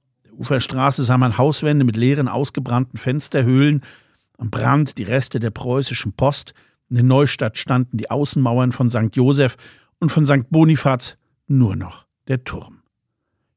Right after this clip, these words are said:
In Nebenstraßen fanden sich noch viele abgebrochene Mauerreste, hier und da ein Kamin, der nicht eingestürzt war,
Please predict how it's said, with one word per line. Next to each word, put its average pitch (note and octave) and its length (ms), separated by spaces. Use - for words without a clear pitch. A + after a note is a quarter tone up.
In A2 100
Nebenstraßen D3 840
fanden D3 340
sich B2+ 180
noch B2+ 120
viele C#3+ 320
abgebrochene B2 800
Mauerreste, C#3 720
hier D3 200
und C#3+ 140
da C3 140
ein C#3+ 160
Kamin, C#3 440
der C3 120
nicht B2 180
eingestürzt C3+ 640
war, A#2 200